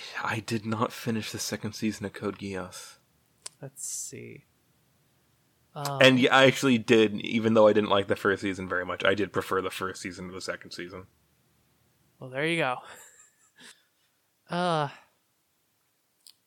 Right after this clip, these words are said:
Speaker 2: for my part, um, I, I think I, let's see, I'm, I'm looking through,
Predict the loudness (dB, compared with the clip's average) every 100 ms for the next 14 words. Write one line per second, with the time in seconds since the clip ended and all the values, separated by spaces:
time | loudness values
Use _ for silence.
0 | _ _ _ _ _ _ _ _ _ _
1 | _ _ _ _ _ _ _ -20 -6 -4
2 | 0 -2 0 -2 -2 -4 -10 -20 _ -2
3 | 0 0 -2 -4 -10 _ _ _ _ _
4 | _ _ _ _ _ _ _ _ 0 0
5 | -2 -12 _ _ _ _ _ -14 -4 -2
6 | -2 -4 -6 -6 -8 _ _ _ -20 -12
7 | -10 -10 -10 -10 -8 -10 -8 -10